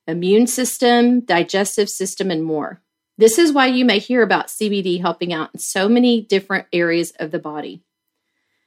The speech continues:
Something else about C B D oil that is very important is that you choose a full spectrum oil.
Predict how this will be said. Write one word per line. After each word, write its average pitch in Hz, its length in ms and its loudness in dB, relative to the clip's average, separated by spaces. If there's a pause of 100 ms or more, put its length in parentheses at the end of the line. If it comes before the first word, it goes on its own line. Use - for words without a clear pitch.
(140)
Something 262 420 4
else 302 360 4
about 185 240 0
C 202 180 -6
B 185 100 -2
D 180 160 0
oil 156 220 0
that 180 120 -2
is 180 140 -6
very 208 400 2
important 156 600 -4
is 185 100 -2
that 190 220 -2
you 202 100 -2
choose 226 400 -2
a 185 140 -4
full 202 440 2
spectrum 190 640 -4
oil. 175 460 -4